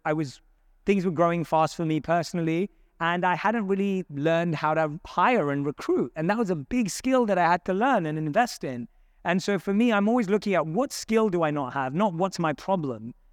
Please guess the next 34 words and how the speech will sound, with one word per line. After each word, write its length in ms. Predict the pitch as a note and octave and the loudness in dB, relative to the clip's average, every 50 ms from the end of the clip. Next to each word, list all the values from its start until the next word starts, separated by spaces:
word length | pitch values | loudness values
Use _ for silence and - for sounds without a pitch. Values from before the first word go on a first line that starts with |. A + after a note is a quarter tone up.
| _ - | _ -6
I 60 | D#3 D3+ | -2 0
think 160 | F3 F3+ D#3+ | 0 2 2
we 60 | F3 | 2
all 160 | F#3 F#3+ F#3+ E3+ | 2 4 4 2
have 140 | D3+ - | 2 0
problems, 540 | - - F3+ F3+ D#3+ D3 C3 B2 A#2+ A#2 A2+ | 0 2 2 2 2 0 -2 -2 -2 -4 -4
but 120 | C3 D#3 D#3+ | -4 -4 -4
it's 120 | D#3 - | -2 0
what's 200 | A3+ B3+ - - | 0 0 0 0
the 80 | A#3 - | -4 -6
skill, 380 | - - - G3+ F#3 E3+ D#3+ | -6 -2 0 2 2 2 2
what's 200 | D#3+ G#3+ G3+ - | 0 -2 -4 -2
the 100 | - A3+ | -4 -4
tool, 540 | - - - A#3+ A#3 G3 E3 D3 C3 A#2+ - _ _ _ _ _ - | -4 -2 -2 0 0 2 2 0 -2 -4 -8 _ _ _ _ _ -4
what's 300 | F3+ G#3 A3+ A3 - - | -2 -2 -2 -2 -4 -2
the 380 | A3 A3+ A3 A3 G#3+ G3+ - _ _ - | 0 0 2 2 0 0 -2 _ _ -16
strength 640 | - - - - - - A#3 A3+ A3 F#3 D3+ _ _ - | -12 -10 -10 -10 -2 2 4 4 4 4 -2 _ _ -4
that 200 | D#3+ E3 E3 E3+ | 0 0 2 2
I 100 | E3+ E3 | 2 -2
don't 320 | C#3 A#2+ F#3 G3 G3+ G3 | 0 2 0 2 2 0
have 320 | D#3+ - - F#3+ F#3+ D#3 | -4 -4 -4 -4 -2 -2
yet, 420 | C#3+ C#3+ C3 B2 A#2+ G#2+ _ - - _ _ _ _ _ | -2 -4 -4 -4 -6 -10 _ -18 -20 _ _ _ _ _
that 160 | - E3+ E3+ F3+ | 0 2 2 2
if 120 | D#3 - | 2 2
I 120 | G3+ F#3+ | 2 0
developed, 640 | E3+ C3+ E3 E3+ E3+ G#3+ G#3+ F3 C#3 C#3 C#3 - - | 2 0 -2 2 4 4 2 2 2 -2 -4 -6 -4
my 160 | D3 D3+ D#3 | -2 0 0
problem 400 | - - - G3 F#3 F3 E3+ D#3 | -2 0 -2 -2 0 0 0 0
will 120 | D3+ D3+ | 0 0
actually 300 | D3 D#3 D3 - E3 D3+ | -2 -4 -4 -4 -4 -4
be 100 | C#3+ C#3+ | -4 -4
taken 360 | B2+ - C#3+ C3+ - C#3 C3 A#2+ | -6 -4 -4 -4 -2 -2 -6 -4
care 300 | - E3 E3+ E3+ D3+ C3 | -2 0 0 2 2 2
of, 260 | B2 A#2+ A2+ - | 0 -2 -4 -8